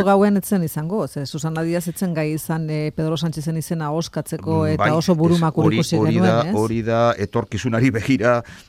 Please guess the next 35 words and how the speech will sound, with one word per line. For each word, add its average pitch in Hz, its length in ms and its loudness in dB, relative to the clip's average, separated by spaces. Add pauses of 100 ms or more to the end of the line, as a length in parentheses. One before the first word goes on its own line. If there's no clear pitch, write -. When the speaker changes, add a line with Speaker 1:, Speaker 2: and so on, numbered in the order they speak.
Speaker 2:
eta 117 300 0
partidua 120 580 0
josteko 117 720 -2
hainbat 110 440 -2
eta 104 160 -2
hainbat 110 320 -4
aldiz 104 320 -4
aipatzen 104 400 -6
dan, 110 200 -4
eh? 104 80 -8
Josi 117 340 -8
behar 110 200 -2
dugu 107 220 -4
partidua, 110 580 -4 (500)
eh, 92 220 -6
hori, 98 320 -4
hori 101 280 -4
oso 107 200 -6
zaila 101 280 -4
ikusten 92 400 -8
dut, 110 240 -6 (360)
justu 123 460 -2
atzoko 101 440 -8
irudia 98 420 -4
ikusita, 92 640 -10
ez? 95 160 -12
Speaker 1:
Hmm. 160 280 -4
Speaker 2:
Baina, 101 280 -2
bueno, 113 220 0 (260)
berriro 135 340 2
dinot, 101 340 -2
emozioak 131 480 -2
eta 120 140 -4
sentimenduak, 120 640 -4
eh, 110 100 -6